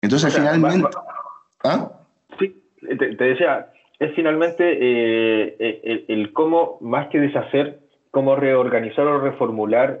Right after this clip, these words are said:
Speaker 2: eh, hasta los mismos equipos.
Speaker 1: Exacto, exacto. O sea,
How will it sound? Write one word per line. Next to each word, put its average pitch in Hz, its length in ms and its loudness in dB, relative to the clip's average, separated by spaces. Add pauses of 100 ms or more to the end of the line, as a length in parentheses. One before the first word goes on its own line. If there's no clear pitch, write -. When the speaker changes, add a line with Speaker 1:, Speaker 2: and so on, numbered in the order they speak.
Speaker 2:
eh, 113 460 0
hasta 143 220 -2
los 131 120 2
mismos 135 240 0
equipos. 135 320 -2 (960)
Speaker 1:
Exacto, 127 600 -2 (340)
exacto. - 440 -4
O - 20 -10
sea, - 320 -2